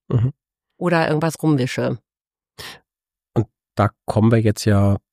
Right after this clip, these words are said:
Speaker 1: über eine Brücke auch zurück zum, zu deinem Thema. Ihr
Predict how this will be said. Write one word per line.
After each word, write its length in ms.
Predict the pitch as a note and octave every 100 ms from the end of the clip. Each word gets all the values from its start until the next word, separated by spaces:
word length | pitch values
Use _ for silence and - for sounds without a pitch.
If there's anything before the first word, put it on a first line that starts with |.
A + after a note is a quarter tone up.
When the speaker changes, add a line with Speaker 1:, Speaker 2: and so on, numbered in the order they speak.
| _ _
Speaker 1:
über 140 | A2
eine 140 | G2 F2+
Brücke 300 | G2+ G2+ -
auch 120 | F2+
zurück 320 | - F2+ F2+ _ _ _ _ _
zum, 240 | - F2+ - _ _ -
zu 120 | -
deinem 260 | D2 C#3+
Thema. 580 | D3+ F#2 F2 D#2+ E2+ - _ _ _ _ _ _ _ _ _ _ _
Ihr 200 | B2+ F2